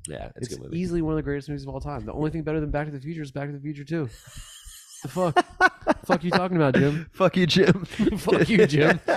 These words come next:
Speaker 2: Fucking
Speaker 1: Dude, that is,
Speaker 2: <laughs>
Speaker 1: that's, like, the best film year, though, ever, is nineteen eighty-five.
Speaker 2: Yeah.
Speaker 1: Dude, Pee-wee's Big Adventure. The,
Speaker 2: Sick.
Speaker 1: The Goonies.
Speaker 2: Sick.
Speaker 1: The Stuff.
Speaker 2: You just named four films that Jim doesn't like.
Speaker 1: Uh,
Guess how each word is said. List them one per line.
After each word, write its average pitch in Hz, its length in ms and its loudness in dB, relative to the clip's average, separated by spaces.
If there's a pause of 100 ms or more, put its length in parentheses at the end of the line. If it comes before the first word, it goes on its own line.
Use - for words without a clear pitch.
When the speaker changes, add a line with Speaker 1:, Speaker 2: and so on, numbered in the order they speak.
(420)
Speaker 2:
Fucking 123 460 -8 (760)
Speaker 1:
Dude, 160 180 4
that 151 260 2
is, 170 160 0
Speaker 2:
<laughs> 190 340 2
Speaker 1:
that's, 170 320 2
like, 196 160 -2
the 156 80 0
best 123 360 0
film 107 260 -4
year, 87 220 -2
though, 76 320 -4
ever, 82 400 -6
is 101 120 -10
nineteen 104 340 -4
eighty-five. 78 540 -8
Speaker 2:
Yeah. 113 260 0 (100)
Speaker 1:
Dude, 143 240 2 (340)
Pee-wee's 131 340 2
Big 127 160 2
Adventure. 101 440 -4 (600)
The, 123 140 0
Speaker 2:
Sick. - 120 -6 (120)
Speaker 1:
The 117 100 -6
Goonies. 165 520 -8 (120)
Speaker 2:
Sick. - 260 -10 (180)
Speaker 1:
The - 80 -14
Stuff. - 520 -4 (180)
Speaker 2:
You 123 120 -4
just 135 160 -6
named 117 340 -4 (320)
four 120 300 -4
films 117 300 -8
that 104 80 -10
Jim 101 200 -8
doesn't 101 220 -8
like. 98 220 -10 (220)
Speaker 1:
Uh, 90 60 -8